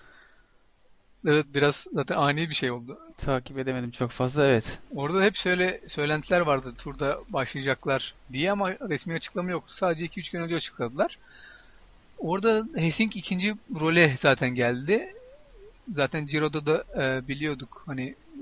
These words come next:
Speaker 1: görmüştük. Hani orada bir şansını denemişti ama orada da pek başarılı olamayınca tura ikinci aday olarak, ikinci lider ya da en büyük domestik desteği verecek kişi olarak geldi. E, takım lideri ise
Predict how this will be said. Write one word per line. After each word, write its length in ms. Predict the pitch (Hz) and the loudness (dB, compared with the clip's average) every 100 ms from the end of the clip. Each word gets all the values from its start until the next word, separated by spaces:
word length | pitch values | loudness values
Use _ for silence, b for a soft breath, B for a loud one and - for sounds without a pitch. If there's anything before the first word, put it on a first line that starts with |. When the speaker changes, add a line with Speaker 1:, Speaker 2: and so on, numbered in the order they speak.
| 196 | -10
Speaker 1:
görmüştük. 580 | 139 127 143 139 - 208 - | -4 -4 -4 -8 -10 -12 -10
Hani 140 | 196 135 | -6 -4
orada 220 | 135 139 | -4 -4
bir 40 | |
şansını 360 | 135 139 151 143 | -4 -4 -4 -4
denemişti 400 | 143 156 143 185 | -4 -4 -4 -4
ama 160 | 180 185 | -4 -2
orada 200 | 165 156 | -2 -2
da 80 | 151 | -2
pek 240 | 143 - b b - | -4 -6 b b -8
başarılı 300 | 143 135 160 | -6 -4 -4
olamayınca 400 | 156 170 160 147 | -4 -4 -4 -6
tura 260 | 175 170 180 | -8 -6 -4
ikinci 460 | 196 - 170 170 - - b - - | -4 -6 -4 -4 -6 -10 b -20 -8
aday 280 | 143 139 135 | -4 -2 0
olarak, 340 | 131 131 - | 0 -2 -6
ikinci 340 | 151 - 131 147 139 - - | -12 -12 -8 -8 -10 -12 -10
lider 380 | 160 120 127 131 - | -8 -2 -2 -2 -6
ya 120 | 131 | -4
da 180 | 147 262 - - - - - - - | -6 -6 -18 -20 -20 -20 -20 -8 -2
en 280 | 151 147 | 0 0
büyük 200 | 135 147 | -6 -6
domestik 600 | 156 135 135 - 185 - - - | -4 -4 -4 -6 -12 -14 -18 -10
desteği 440 | - 123 - 135 135 | -4 -4 -4 -4 -2
verecek 280 | 127 139 | -4 -6
kişi 220 | - - 156 | -8 -8 -4
olarak 300 | 123 113 - | -4 -6 -6
geldi. 420 | 131 127 147 233 - B B B B B - - - - | -8 -6 -6 -6 -8 B B B B B -20 -20 -20 -10
E, 60 | 196 139 - | -8 -6 -4
takım 260 | 160 175 | -4 -2
lideri 280 | 165 151 151 | -2 0 0
ise 400 | 139 - 196 196 | 0 0 0 -2